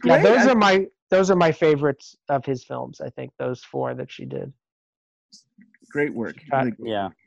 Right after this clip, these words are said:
Speaker 2: Wow, this has been quite, this is probably one of our longest shows we've done in a long time.
Speaker 1: <laughs>
Speaker 2: So it's great to have you all on and be able to talk about episode fourteen. And thank you guys so much for your time. And, uh,
Speaker 1: Let me, sorry,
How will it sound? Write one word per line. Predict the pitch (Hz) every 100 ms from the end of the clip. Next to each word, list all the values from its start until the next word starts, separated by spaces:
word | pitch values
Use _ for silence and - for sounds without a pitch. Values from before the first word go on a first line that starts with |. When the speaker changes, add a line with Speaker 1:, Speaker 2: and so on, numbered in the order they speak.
| _ _ _ _ _ _ _ -
Speaker 2:
Wow, | 262
this | 277 311
has | 370
been | 247 262 233
quite, | 233 254 196
this | 254
is | 330
probably | 262 269
one | 240 233
of | 208
our | 190
longest | 180 196 254 254 -
shows | 208 180 165
we've | 170 165
done | 180 160
in | 151
a | 113
long | 139 165 185
time. | - - 135 143 190
Speaker 1:
<laughs> |
Speaker 2:
So | 214 -
it's | - 180 156
great | 190 220
to | 220
have | 175 196
you | 180 151
all | 165 180 180
on | 180 175 175
and | 131 147
be | 156
able | 156 147
to | 139 -
talk | 151 160 -
about | 151 143 139 117 _ _ _ -
episode | - 175 143
fourteen. | - 151 127 - 160 170 170
And | 113 139 -
thank | 196 220
you | 196
guys | 165 151 -
so | 180 175
much | 185 170 - -
for | 156
your | 139
time. | 131 156 151 165 165 -
And, | 139 131 135
uh, | 135 135
Speaker 1:
Let | 185
me, | 208 220 -
sorry, | - 196 175